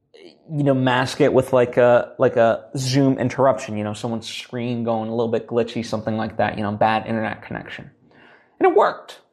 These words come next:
you know. And as I said, they were, I think, a little bit pleasantly surprised. And so we got all of that together that night.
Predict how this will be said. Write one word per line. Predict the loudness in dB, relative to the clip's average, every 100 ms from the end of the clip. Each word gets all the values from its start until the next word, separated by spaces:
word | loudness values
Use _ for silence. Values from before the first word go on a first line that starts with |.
| _ -8
you | -4
know. | -4 -6 -16 -20 _ _
And | 0 2 2 -2 -4 _ _ -6
as | 0
I | 0
said, | 2 0 0 -2 -2
they | 0
were, | 2 2 2 -2
I | -4 -2
think, | -2 0
a |
little | 2 4
bit | 2 0
pleasantly | -2 -2 -6
surprised. | -8 -8 -6 -6 -4 -6 -8
And | -12 -10
so | 0 4 4 0 -8 _ _ _ _ _ _ _ _
we | -2
got | 2 0 2
all | 2 2
of | 2
that | -2 -2
together | -10 -2 0 2 2 0 -4 -4
that | -4 -4
night. | -4 -2 -4 -8 -18